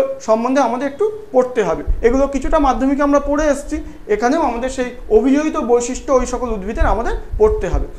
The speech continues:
তাহলে প্রথমে আমরা চলে আসি বায়ু পরাগী। এগুলো আমি যত দ্রুত সম্ভব বলে দিচ্ছি তোমাদের। বায়ু পরাগী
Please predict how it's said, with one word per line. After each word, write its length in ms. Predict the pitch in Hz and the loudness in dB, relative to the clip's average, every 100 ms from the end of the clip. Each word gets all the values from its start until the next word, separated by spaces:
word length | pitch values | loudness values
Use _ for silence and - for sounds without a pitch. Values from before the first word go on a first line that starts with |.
| - | -12
তাহলে 160 | - 269 277 | 4 4 4
প্রথমে 260 | 277 311 320 | 2 2 6
আমরা 140 | 320 311 302 - | 8 8 6 2
চলে 180 | 285 302 294 | 6 10 8
আসি 180 | 285 277 294 - - - - 180 | 8 -2 -2 -6 -8 -12 -2 8
বায়ু 200 | 254 285 | 8 8
পরাগী। 260 | 269 220 175 214 | 6 4 4 2
এগুলো 160 | 247 277 | 4 4
আমি 80 | 269 | 4
যত 120 | 254 277 240 | 0 0 -4
দ্রুত 160 | 254 269 | -2 -2
সম্ভব 260 | 269 262 277 - - 220 | -2 0 -2 -4 -12 2
বলে 140 | 247 269 | 4 4
দিচ্ছি 180 | 262 269 247 | 0 -4 0
তোমাদের। 260 | 226 262 - - - 180 | 2 0 -4 -12 -4 4
বায়ু 240 | 240 277 285 | 6 6 2
পরাগী 340 | 294 311 311 | 0 0 0